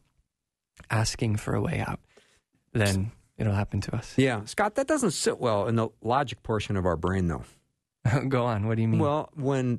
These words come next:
Speaker 2: things, we, we have a, a general idea as to how we'd like to see life proceed,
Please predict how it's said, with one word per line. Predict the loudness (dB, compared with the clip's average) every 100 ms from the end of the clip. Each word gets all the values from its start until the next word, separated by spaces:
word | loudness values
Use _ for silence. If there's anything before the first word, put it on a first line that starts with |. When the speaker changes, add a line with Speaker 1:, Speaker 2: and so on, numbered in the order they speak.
| -4
Speaker 2:
things, | -4 0 0 -2 -6 0
we, | 0 2
we | 2
have | 0
a, | -2 -4 -4
a | 0
general | 0 2 2
idea | 0 2 2 2
as | -2
to | -2
how | 0
we'd | 0 2
like | 0 -2
to | -6
see | -4 -2 -2 -6 -4
life | 0 0 -2 -8 _ _
proceed, | -6 -4 0 2 2 0